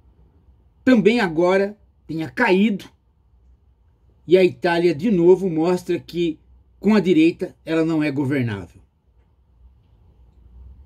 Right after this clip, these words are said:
Não precisamos dizer nada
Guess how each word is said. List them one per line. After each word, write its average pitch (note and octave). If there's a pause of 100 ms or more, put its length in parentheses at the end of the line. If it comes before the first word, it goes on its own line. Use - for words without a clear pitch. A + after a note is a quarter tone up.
(1500)
Não D#3
precisamos F3
dizer D#3+
nada F3+